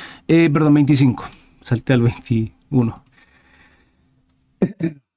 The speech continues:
Perdón, veinte. Sí, veinticinco.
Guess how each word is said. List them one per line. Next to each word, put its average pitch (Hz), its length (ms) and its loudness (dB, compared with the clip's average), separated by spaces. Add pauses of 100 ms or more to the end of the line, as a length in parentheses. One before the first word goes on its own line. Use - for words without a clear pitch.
(100)
Perdón, 190 360 0 (520)
veinte. 180 600 2 (3750)
Sí, 156 180 2
veinticinco. 131 600 0